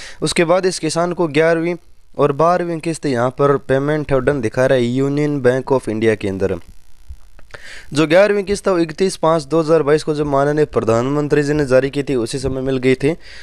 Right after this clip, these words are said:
और बारहवीं किस्त सत्रह अक्टूबर को मिली थी दो हज़ार बाईस के अंदर, यानी जब प्रधानमंत्री जी ने जारी की थी, उसी समय मिल गई थी। अब तेरहवीं किस्त जो माननीय प्रधानमंत्री जी ने सत्ताईस फरवरी दो हज़ार तेईस को जारी की थी,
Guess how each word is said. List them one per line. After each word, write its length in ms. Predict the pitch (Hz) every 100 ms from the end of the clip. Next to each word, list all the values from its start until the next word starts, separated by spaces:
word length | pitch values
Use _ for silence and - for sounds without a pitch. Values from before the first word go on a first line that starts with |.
| - -
और 240 | 135 147
बारहवीं 420 | 131 165 190 185 170
किस्त 240 | 175 -
सत्रह 420 | - 160 165 165 156 -
अक्टूबर 520 | 135 - - 151 147 151
को 200 | 151 143
मिली 240 | 135 139
थी 180 | 131 139
दो 200 | 123 139
हज़ार 320 | 127 135 135
बाईस 300 | 107 113 -
के 140 | -
अंदर, 320 | 104 101 98 98 - - 120
यानी 180 | 127 131
जब 180 | 139
प्रधानमंत्री 640 | 113 104 107 113 120 127 135
जी 120 | 131
ने 140 | 135
जारी 240 | 120 123 131
की 140 | 135
थी, 120 | 131
उसी 220 | 104 131
समय 200 | 127 127
मिल 180 | 120 123
गई 180 | 120 127
थी। 200 | 139 170 - - - - -
अब 180 | 165 180 175 - -
तेरहवीं 360 | 196 196 185
किस्त 240 | - 180 151
जो 100 | 156
माननीय 340 | 151 156 160
प्रधानमंत्री 640 | - 113 117 123 139 135 143
जी 120 | 143
ने 140 | 147
सत्ताईस 480 | - 117 131 156 -
फरवरी 400 | - 120 117 139
दो 180 | 127 139
हज़ार 240 | 131 139
तेईस 260 | 131 131 139
को 120 | 135
जारी 260 | 110 120 123
की 160 | 131
थी, 200 | 123 143